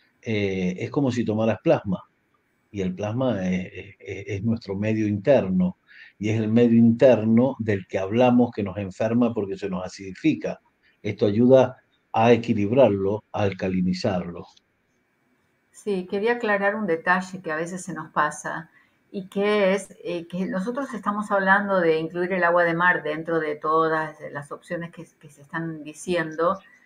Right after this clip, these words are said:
Speaker 2: y, y que creemos que ustedes ya han dejado de, de utilizar en la cocina la sal de mesa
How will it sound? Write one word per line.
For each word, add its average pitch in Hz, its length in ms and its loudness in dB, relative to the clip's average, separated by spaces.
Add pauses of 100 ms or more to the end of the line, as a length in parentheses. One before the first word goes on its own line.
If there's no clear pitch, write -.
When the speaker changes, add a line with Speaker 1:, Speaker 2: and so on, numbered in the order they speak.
(580)
Speaker 2:
y, 208 160 -14 (400)
y 233 200 -6
que 247 580 6 (560)
creemos 277 840 8
que 214 140 2
ustedes 233 540 2
ya 214 200 8
han 214 320 4
dejado 190 580 0
de, 165 160 -14
de 170 80 -2
utilizar 170 720 0
en 185 240 -2
la 160 160 0
cocina 180 840 -4
la 151 180 -8
sal 180 260 -2
de 170 100 2
mesa 160 540 -8